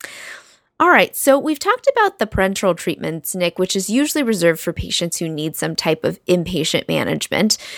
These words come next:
But what about patients who could potentially be treated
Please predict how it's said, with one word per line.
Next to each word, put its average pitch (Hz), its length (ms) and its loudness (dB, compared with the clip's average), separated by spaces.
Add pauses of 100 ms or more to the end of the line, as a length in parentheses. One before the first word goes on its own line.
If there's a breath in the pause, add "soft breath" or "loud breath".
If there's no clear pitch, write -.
(180 loud breath)
But 254 80 6
what 392 180 4
about 494 300 2
patients 262 360 0
who 240 80 0
could 220 220 0
potentially 196 520 -2
be 180 220 -4
treated 165 420 -4